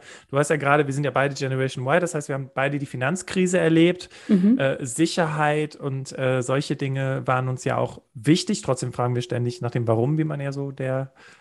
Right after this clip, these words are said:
Speaker 2: Ja.
Speaker 1: Generation nachsagt. Ähm, und die Generation elf bis siebzehn, die jetzt gerade aufwächst, die erlebt natürlich eine ganz andere Welt. Für die, ähm, spielen ganz andere Dinge eine viel größere Rolle. Und das ist
Speaker 2: Ja.
Speaker 1: das heißt,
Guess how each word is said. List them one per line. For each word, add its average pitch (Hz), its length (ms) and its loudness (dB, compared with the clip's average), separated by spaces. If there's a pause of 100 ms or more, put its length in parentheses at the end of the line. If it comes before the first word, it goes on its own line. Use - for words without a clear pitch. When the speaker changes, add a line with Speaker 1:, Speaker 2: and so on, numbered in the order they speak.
Speaker 2:
Ja. 208 100 2
Speaker 1:
Generation 139 440 2
nachsagt. 143 580 -2 (640)
Ähm, 131 600 2 (680)
und 139 140 4
die 135 80 6
Generation 139 560 2
elf 143 240 -2
bis 143 140 -2
siebzehn, 139 440 -2
die 127 140 -4
jetzt 160 300 -2
gerade 123 320 0
aufwächst, 127 600 -4
die 139 80 -2
erlebt 131 280 2
natürlich 143 340 -4
eine 131 40 -4
ganz 135 220 -2
andere 127 420 0
Welt. 139 360 4
Für 117 120 -12
die, 143 360 0 (440)
ähm, 127 720 -6
spielen 139 300 -4
ganz 131 200 -4
andere 127 260 -4
Dinge 127 180 -2
eine 127 100 -4
viel 127 200 -2
größere 120 480 -4
Rolle. 123 240 0
Und 101 160 -4
das 170 140 0
ist - 220 -2
Speaker 2:
Ja. 208 220 2 (1080)
Speaker 1:
das - 260 -4
heißt, 156 560 2